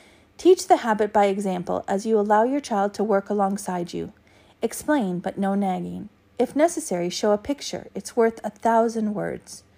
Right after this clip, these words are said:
Do not consider it an interruption of your time. Pay now or pay later. Look for success.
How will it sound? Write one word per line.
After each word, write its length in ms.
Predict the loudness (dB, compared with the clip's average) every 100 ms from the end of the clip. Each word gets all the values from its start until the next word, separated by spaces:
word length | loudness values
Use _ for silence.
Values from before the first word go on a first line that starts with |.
| _ _ _ _ _ _
Do 140 | 2
not 200 | 4 4
consider 420 | 4 0 2 2 2
it 140 | 0 -4
an 100 | -4
interruption 600 | -4 0 2 2 0 -4
of 100 | 0
your 120 | -2
time. 420 | -2 -4 -4 -10 _ -4
Pay 180 | 0
now 360 | 2 2 0 -2
or 120 | -2
pay 220 | -2 2 2
later. 440 | 2 -2 -6 -10 _ _ _ _ _ _ 0
Look 160 | 0
for 160 | 2 0
success. 720 | 0 0 4 4 2 -8